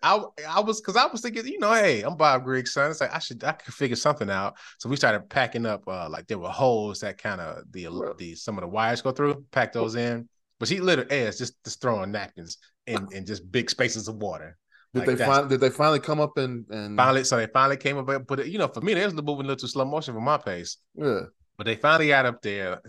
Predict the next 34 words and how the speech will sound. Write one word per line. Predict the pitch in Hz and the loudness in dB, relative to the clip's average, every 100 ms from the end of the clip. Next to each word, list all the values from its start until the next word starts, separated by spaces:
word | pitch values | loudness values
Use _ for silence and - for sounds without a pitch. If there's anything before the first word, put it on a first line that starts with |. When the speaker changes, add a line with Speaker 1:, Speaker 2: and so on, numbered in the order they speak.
| - 101 107 | -18 -18 -6
Speaker 1:
They | 120 | -4
sent | 160 135 | -2 -4
this | 113 | -4
cleaning | 160 165 117 | -2 0 0
lady, | 101 85 85 92 | 0 -4 -10 -10
and | 92 | -10
she | 92 123 | -8 -6
was | 120 | -4
like, | 107 101 104 | 0 0 0
"No, | 107 110 | -2 0
no, | 127 117 - | 2 0 -2
no, | - 101 110 220 175 208 | -8 -2 0 0 0 -2
Speaker 2:
<laughs> | 196 | -2
Speaker 1:
I, | 196 233 214 | -2 2 2
I | 220 | 4
don't | 131 | 4
have | 127 127 | 4 4
this." | 160 - - - | 0 0 -10 -10
<laughs> | 170 160 | -2 4
Speaker 2:
I'm | 170 294 | 6 8
not | 311 | 8
a | 208 | 8
plumber. | - 160 156 226 349 | 6 4 6 4 2
Speaker 1:
<laughs> | - - - | 0 0 2
She's | 240 311 | 2 2
like, | 214 202 | 2 2
"I | |
can't | 240 170 175 185 | 2 2 2 0
do | 165 175 | -4 -2
this." | 147 147 240 - - | 0 0 0 -4 0
And | - 302 | 2 4
she | - 302 | 4 4
<laughs> | |
turned | - - 196 | 2 4 4